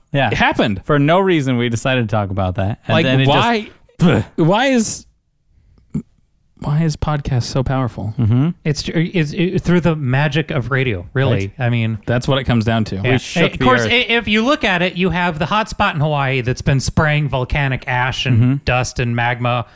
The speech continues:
Speaker 3: all over Hawaii, right?
Speaker 1: Yeah.
Speaker 3: And then you have Yellowstone kind of rumbling, and
Speaker 2: And,
Speaker 3: then
Speaker 2: and
Speaker 3: you
Speaker 2: we
Speaker 3: have
Speaker 2: all are earthquakes.
Speaker 1: Yep.
Speaker 3: And, and so you have our earthquake. So the entire Earth is, I, I,
Speaker 1: It's
Speaker 3: I,
Speaker 1: ready to go.
Speaker 3: it's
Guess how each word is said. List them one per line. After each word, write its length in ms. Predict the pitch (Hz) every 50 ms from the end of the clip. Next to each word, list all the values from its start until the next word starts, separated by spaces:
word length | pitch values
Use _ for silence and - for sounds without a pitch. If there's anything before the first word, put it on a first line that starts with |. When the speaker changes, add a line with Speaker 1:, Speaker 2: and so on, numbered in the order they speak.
| _ _ _
Speaker 3:
all 240 | - 151 151 156 151
over 240 | 151 135 151 143 -
Hawaii, 360 | 131 139 139 143 160 180 180
right? 300 | 160 165 185 208 226 - -
Speaker 1:
Yeah. 220 | - 120 110 104 107 - _ _
Speaker 3:
And 180 | - 170 185 226
then 120 | 262 247
you 100 | 226 196
have 480 | 170 196 202 196 190 185 185 156 - - - - _ _ _
Yellowstone 680 | - 127 165 226 262 294 269 - - - 185 165 156 151
kind 180 | 147 165 170 156
of 100 | 139 123
rumbling, 520 | 139 139 135 135 131 123 123 127 143 147 - - - _ - _ _ -
and 120 | - - 170
Speaker 2:
And, 100 | 175 190
Speaker 3:
then 100 | 202 -
Speaker 2:
and 60 | 135
Speaker 3:
you 60 | 135
Speaker 2:
we 20 |
Speaker 3:
have 200 | 139 131 131 135
Speaker 2:
all 200 | 143 143 139 143
are 220 | 151 165 175 196 190
earthquakes. 600 | 139 120 - - - 110 107 143 - - - -
Speaker 1:
Yep. 320 | - 123 131 127 - - - - _ _ _ _ -
Speaker 3:
And, 420 | 165 170 196 - 170 175 180 190 180 -
and 100 | 170 -
so 260 | - 208 196 190 208
you 200 | - 185 190 196
have 100 | 185 156
our 240 | 180 196 202 214 196
earthquake. 360 | 196 196 202 - - 190 180
So 380 | - 233 220 214 202 202 202 190
the 280 | 196 202 190 233 240
entire 460 | 254 254 240 - - 311 320 311 247 220
Earth 340 | 226 220 220 208 165 -
is, 300 | 180 165 147 147 147 - -
I, 140 | 175 175 180
I, 220 | 175 165 180 180 185
Speaker 1:
It's 140 | 170 165 185
Speaker 3:
I, 60 | 196
Speaker 1:
ready 200 | 185 185 180 160 147
to 80 | 131 110
go. 240 | 104 120 107 90 -
Speaker 3:
it's 140 | 208 190